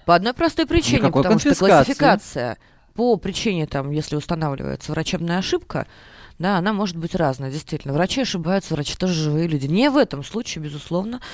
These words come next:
Speaker 1: на этом случае они в ком-, не настаивают, да. Но, видимо, следствие было на его стороне, на её стороне. Вопрос другой. Почему следствие, проверяя,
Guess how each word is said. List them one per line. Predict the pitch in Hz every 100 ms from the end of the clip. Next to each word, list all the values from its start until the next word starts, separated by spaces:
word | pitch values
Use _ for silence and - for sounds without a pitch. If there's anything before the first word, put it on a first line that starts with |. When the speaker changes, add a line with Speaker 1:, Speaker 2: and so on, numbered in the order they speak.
| - -
Speaker 1:
на | 175
этом | 180 165
случае | 151 175 -
они | 151
в | 143
ком-, | 156 143 143 139 131
не | 131 131 139 151
настаивают, | 156 - 131 120 107
да. | - 175 - - - - -
Но, | - 151 143
видимо, | 156 190 170 170
следствие | - - - 151
было | 160
на | 156 180
его | 247
стороне, | - - 147 127
на | -
её | 160 170
стороне. | 220 214 160 127 - - - 202
Вопрос | 190 190 285 330
другой. | - 220 233 269
Почему | 143 - - 254 254 147
следствие, | - - 190 - - 135
проверяя, | 120 160 160 175 175 151 135